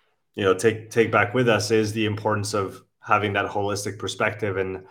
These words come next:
not getting bogged down in the, in, in the details, because you can easily get lost in those things. And, and don't get me wrong, it's fascinating, and I, I go down rabbit holes as well.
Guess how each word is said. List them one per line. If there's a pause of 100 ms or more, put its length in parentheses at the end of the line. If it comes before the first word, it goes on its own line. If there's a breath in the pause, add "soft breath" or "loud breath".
(240 loud breath)
not
getting
bogged
down
in
the,
in,
in
the
details,
because (240 soft breath)
you
can
easily
get
lost
in
those
things.
And,
and (220)
don't
get
me
wrong,
it's
fascinating,
and
I,
I
go
down
rabbit
holes
as
well.